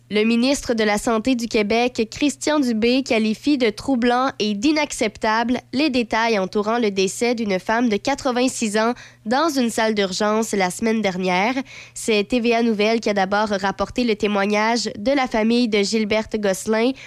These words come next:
morte à l'urgence de l'Hôtel Dieu de Lévis le vingt-trois février dernier. Selon les proches, l'octogénaire a été laissée pour morte dans un couloir de la salle d'urgence et elle avait passé près de quarante-huit heures sans boire ni manger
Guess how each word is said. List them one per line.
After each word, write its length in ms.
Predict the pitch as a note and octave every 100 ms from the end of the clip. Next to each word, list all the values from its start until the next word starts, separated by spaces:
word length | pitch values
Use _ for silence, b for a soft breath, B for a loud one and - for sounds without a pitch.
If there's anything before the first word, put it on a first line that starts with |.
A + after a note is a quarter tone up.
| B B
morte 360 | A#3+ C#4+ C#4 A#3
à 80 |
l'urgence 560 | G#3+ G#3 G3+ A3+ A#3+ A3+
de 120 | G3+
l'Hôtel 400 | G3+ A3 A3 G3+
Dieu 200 | F#3+ A#3
de 120 | G#3+
Lévis 560 | G3+ F#3 F#3+ F#3 B3+ C4+
le 200 | G#3 F#3+
vingt-trois 560 | F#3 G#3+ B3 A#3+ - C#4+
février 540 | C4+ A3+ G#3 A3 C#4
dernier. 580 | B3 G#3+ G3+ G3 F3+ E3+ B B B -
Selon 260 | C4 C4 D4+
les 160 | C#4+
proches, 440 | A3+ - A#3 A#3 - B B
l'octogénaire 800 | - G3+ - B3+ B3 A#3 A#3+ C4
a 80 | A3+
été 220 | G3+ B3+
laissée 340 | B3 G#3 - C4
pour 220 | A#3+ G#3+
morte 340 | G#3+ A#3+ -
dans 300 | G#3+ G3+ G3+
un 80 | G3+
couloir 520 | - C#4 B3 A#3+ C#4
de 80 | A3+
la 140 | G3+
salle 240 | F#3 A3 A3
d'urgence 600 | G3 F#3+ G3 G#3+ C4+ - B B B
et 100 | G3+
elle 180 | G#3+ G#3+
avait 180 | G3+
passé 480 | A#3+ G#3+ F#3+ - C4
près 240 | C4+ C4+ C4
de 140 | G#3
quarante-huit 640 | - D4 D4 C#4+ C4 A3
heures 260 | A#3+ B3 B3+
sans 260 | - C4 B3+
boire 380 | A#3 B3+ B3+
ni 220 | B3 C#4 E4
manger 500 | C#4 G#3+ G#3 B3